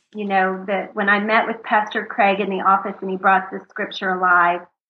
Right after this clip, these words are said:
um, it wasn't long after that that I had Lauren. And, um, l-, you know, this is one of my really,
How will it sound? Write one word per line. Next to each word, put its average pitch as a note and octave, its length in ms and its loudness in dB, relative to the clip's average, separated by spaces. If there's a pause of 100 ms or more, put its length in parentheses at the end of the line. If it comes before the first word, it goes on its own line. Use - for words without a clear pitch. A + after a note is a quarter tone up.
(320)
um, F#3 340 4
it - 80 -10
wasn't G#3 320 0
long G3 200 2
after G3 280 -2
that F3+ 260 2
that F#3 120 2
I F#3 60 4
had F#3+ 280 -2
Lauren. F3 720 -2
And, F3 480 -4 (300)
um, F3+ 380 0 (1000)
l-, G3+ 240 -6 (140)
you A#3 100 4
know, G3+ 180 4
this C4+ 220 2
is E4 160 -2
one A#3+ 180 2
of A3+ 100 0
my G#3 200 2
really, A3 500 0